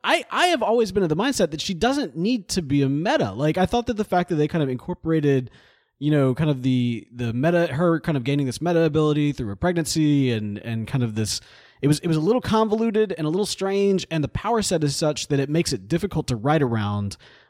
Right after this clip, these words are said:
except for the fact that she has never had, like, full control over it. It's been much more of kind of this passive ability. It's, uh, you know, I guess from a, s-, you know, if you're a writer on the show, if you're a story, from a storytelling standpoint, it's great 'cause it could work whenever you need it to and, and not whenever you don't.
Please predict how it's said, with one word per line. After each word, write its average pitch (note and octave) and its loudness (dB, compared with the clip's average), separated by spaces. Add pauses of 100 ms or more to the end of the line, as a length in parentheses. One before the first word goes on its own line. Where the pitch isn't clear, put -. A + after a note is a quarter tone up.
except E3+ 0
for F#3 0
the D#3+ 2
fact D#3 2
that C3+ 2
she C#3 0
has A#2 0
never D#3 2
had, C#3+ 0
like, B2 -2
full C3+ 2
control A2+ 0
over F#2+ -4
it. F#2 -4
It's F#2 -6
been A#2+ 2
much C3 0
more B2+ 4
of A2+ 0
kind A#2+ -2
of G#2 -4
this G2+ -4
passive D3+ 0 (320)
ability. C3+ 2
It's, A#2 -4
uh, G#2+ -4 (340)
you E3 0
know, C#3 2
I C#3 2
guess D3 2
from C3+ -6
a, A#2+ 0
s-, - -6
you D3 -2
know, A2+ 0
if G2+ -6
you're A#2+ 0
a - -2
writer D3 4
on B2+ 2
the A#2 -2
show, D3+ 2
if A#2 0
you're A#2+ 0
a A2+ 0
story, D#3+ 2 (100)
from A#2+ -2
a - -2
storytelling D3+ 2
standpoint, A#2 -2
it's G2 -10
great F3 -4
'cause A#2 -2
it A#2+ -4
could A#2 -6
work F3+ 2
whenever F3+ 4
you F#3 2
need G3+ 4
it G#3 -2
to G#3+ 4
and, A#2+ 0 (360)
and B2+ -2
not E3+ 2
whenever D#3 2
you C3 2
don't. B2 -2